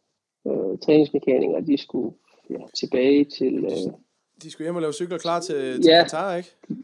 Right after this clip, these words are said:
Speaker 1: Jo, de skulle hjem og, de skulle hjem og lave træning, eller cyk-, løbscyklerne klar. Og, og i og med, at vi kun havde én mekaniker per kører, så blev jeg nødt, så stod jeg der lige pludselig, og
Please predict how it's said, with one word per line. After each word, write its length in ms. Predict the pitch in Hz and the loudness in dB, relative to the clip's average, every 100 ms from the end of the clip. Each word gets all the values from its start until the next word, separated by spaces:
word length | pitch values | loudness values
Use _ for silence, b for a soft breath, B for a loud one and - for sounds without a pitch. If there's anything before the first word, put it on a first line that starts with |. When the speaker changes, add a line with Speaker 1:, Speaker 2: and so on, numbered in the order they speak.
| - _ _ | -16 _ _
Speaker 1:
Jo, 260 | 202 180 170 | 4 6 8
de 80 | 170 | 4
skulle 180 | - | 6
hjem 160 | 180 175 | 6 8
og, 160 | 143 143 | 4 0
de 60 | |
skulle 160 | 156 180 | 0 6
hjem 120 | 185 | 8
og 60 | 156 | 10
lave 140 | 147 | 8
træning, 600 | 143 - 170 180 170 156 | 4 4 6 6 4 2
eller 140 | 160 147 | 2 4
cyk-, 400 | - 196 214 185 | 2 0 2 6
løbscyklerne 540 | 202 143 151 147 131 | 6 6 4 4 4
klar. 380 | - 165 135 - | 6 6 4 0
Og, 340 | - 135 131 143 | -4 0 0 4
og 80 | |
i 60 | 165 | 6
og 60 | 160 | 8
med, 80 | |
at 40 | 156 | 6
vi 40 | |
kun 180 | 147 156 | 4 4
havde 140 | 156 | 4
én 180 | 180 202 139 | 6 6 4
mekaniker 440 | 135 180 143 131 - | 2 2 2 0 -6
per 60 | |
kører, 300 | 131 160 196 196 _ _ _ _ _ - | -2 4 4 2 _ _ _ _ _ 2
så 140 | 196 | 6
blev 100 | 180 | 10
jeg 100 | 165 | 10
nødt, 200 | 165 165 | 8 6
så 100 | - | 2
stod 220 | - 175 | 2 6
jeg 80 | 156 | 6
der 100 | 147 | 6
lige 140 | 139 | 4
pludselig, 360 | 135 151 - 139 | 2 0 0 -2
og 240 | 123 120 | 0 -2